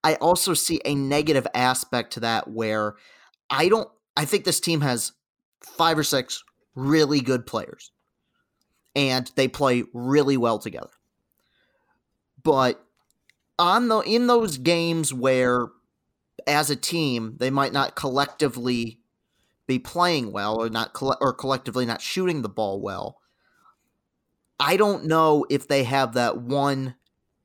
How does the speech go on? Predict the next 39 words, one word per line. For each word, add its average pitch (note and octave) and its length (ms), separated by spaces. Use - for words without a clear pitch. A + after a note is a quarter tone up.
take C#3+ 340
over B2+ 220
the A2 80
game A2 340
type G#2+ 260
of G#2 140
player. - 320
I - 120
look D#3 280
at, C#3+ 220
obviously, D3 480
twenty D#3+ 320
thirteen. B2+ 680
I - 60
mean, D#3 100
how G3 120
many F3 180
moments C3+ 500
when, B2 400
eh, A2 160
eh, D#3 140
the C#3 100
game E3 460
I C#3+ 120
think C#3+ 260
of, B2 200
uh, B2 280
against C#3+ 340
Michigan C3+ 360
State C3 340
at B2 200
home, A#2+ 340
they D#3 100
didn't F3 200
make F3 140
a D#3+ 60
three-pointer D3 760
all C3+ 220
game. A2+ 440